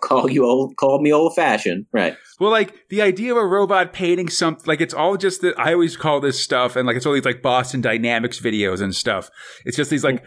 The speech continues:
Speaker 2: like, I don't like things that are, like, the opening montage of a movie where the robots have taken over, you know?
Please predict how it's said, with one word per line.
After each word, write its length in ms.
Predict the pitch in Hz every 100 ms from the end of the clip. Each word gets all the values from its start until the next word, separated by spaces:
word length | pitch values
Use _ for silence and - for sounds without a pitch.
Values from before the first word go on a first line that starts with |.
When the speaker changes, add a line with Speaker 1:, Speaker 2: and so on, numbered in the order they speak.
| _
Speaker 2:
like, 180 | 131 127 -
I 120 | -
don't 120 | 185 202
like 160 | 196
things 300 | - 190 156
that 140 | 160 147
are, 160 | 139
like, 280 | 135 139 -
the 260 | 147 147 127
opening 400 | 147 147 143 131
montage 880 | 131 135 143 - 139 131 120 120 135
of 100 | 120
a 80 |
movie 720 | 113 117 139 151 131 123 120
where 260 | 104 127 135
the 80 | 120
robots 360 | 131 131 123
have 80 | 120
taken 320 | - 135 131 120
over, 460 | 131 175 190 190 -
you 140 | 190
know? 280 | 208 214